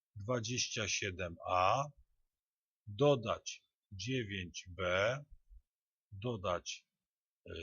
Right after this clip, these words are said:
dwa równa się jedenaście. No a drugie równanie, no to jest a plus b równa się chyba tam cztery, tak? Zróbmy tu porządek jeszcze,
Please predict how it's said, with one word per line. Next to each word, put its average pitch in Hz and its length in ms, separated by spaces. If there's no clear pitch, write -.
dwa 120 360
równa 104 440
się - 180
jedenaście. 90 920
No 180 100
a 175 100
drugie 160 320
równanie, 127 600
no 117 160
to 120 60
jest 110 260
a 107 260
plus 90 320
b 104 420
równa 92 420
się - 180
chyba 87 240
tam 87 240
cztery, 82 840
tak? 123 220
Zróbmy 135 440
tu - 180
porządek 131 680
jeszcze, 131 640